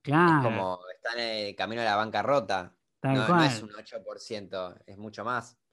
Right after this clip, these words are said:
Speaker 1: Claro, y después viene el gráfico que te va a mostrar la tajada de sueldo que le van a sacar. Está mal, está
Speaker 2: Sí.
Speaker 1: mal. Acá, lamentablemente, otro punto en contra para los españoles, ¿eh? Esta, esta temporada están cagando mal, ¿eh?
Speaker 2: Uf. Sí, sí, sí. Ey, pero f-,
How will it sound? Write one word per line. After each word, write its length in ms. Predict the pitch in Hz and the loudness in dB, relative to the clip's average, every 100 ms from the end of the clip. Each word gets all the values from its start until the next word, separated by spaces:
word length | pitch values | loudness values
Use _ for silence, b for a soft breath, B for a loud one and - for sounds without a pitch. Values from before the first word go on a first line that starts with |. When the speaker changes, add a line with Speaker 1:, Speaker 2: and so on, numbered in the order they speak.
| _ | _
Speaker 1:
Claro, 600 | 139 156 156 123 117 110 | -2 0 0 -2 -6 -8
y 60 | 110 | -12
después 240 | 110 151 | -6 -2
viene 220 | 160 147 | 0 0
el 40 | 127 | -2
gráfico 300 | 160 180 151 | -4 -4 -6
que 80 | 120 | -4
te 80 | |
va 80 | 131 | -4
a 40 | 143 | -4
mostrar 400 | 131 127 151 156 | -4 -6 -4 -2
la 160 | 131 | -4
tajada 440 | 135 135 - 160 147 | -6 -10 -4 -2 -2
de 100 | 131 | -4
sueldo 280 | - 156 139 | -2 -2 -2
que 40 | |
le 40 | 123 | -2
van 100 | 135 | -4
a 60 | |
sacar. 440 | 135 135 160 196 - _ _ _ | -6 -4 -4 -4 -10 _ _ _
Está 280 | - - 131 | -16 -8 -2
mal, 480 | 131 131 113 110 110 _ _ _ _ | 2 2 0 -6 -14 _ _ _ _
está 140 | - | -10
Speaker 2:
Sí. 20 | |
Speaker 1:
mal. 340 | 123 117 104 104 _ _ _ _ | -6 -6 -8 -14 _ _ _ _
Acá, 460 | - 123 143 160 156 | -16 -6 -2 0 0
lamentablemente, 760 | 135 135 190 190 233 226 196 190 | 0 -2 -2 -2 0 0 -2 -2
otro 400 | 220 214 180 160 | -2 -2 0 2
punto 300 | 202 180 165 | 2 0 -2
en 60 | |
contra 220 | 170 175 | -2 -4
para 100 | 151 | -4
los 120 | 147 - | -6 -12
españoles, 400 | - 135 127 123 127 156 | -8 -6 -6 -6 -8 -8
¿eh? 40 | 160 | -10
Esta, 220 | - 269 | -14 -8
esta 180 | 269 269 | -4 -2
temporada 380 | 165 139 254 170 | -4 -4 -4 -6
están 220 | 185 180 | -8 -10
cagando 340 | 131 196 175 | -8 -6 -4
mal, 240 | 160 214 127 | -4 -4 -4
¿eh? 200 | 156 214 | -6 -8
Speaker 2:
Uf. 460 | 147 143 - - _ _ _ _ _ b b b | -8 -8 -8 -16 _ _ _ _ _ b b b
Sí, 340 | - 120 113 104 | -8 -4 -4 -4
sí, 140 | 104 | -14
sí. 280 | - 101 95 | -14 -16 -12
Ey, 160 | 104 110 | -8 -6
pero 200 | 101 98 | -4 -6
f-, 200 | 101 - | -6 -10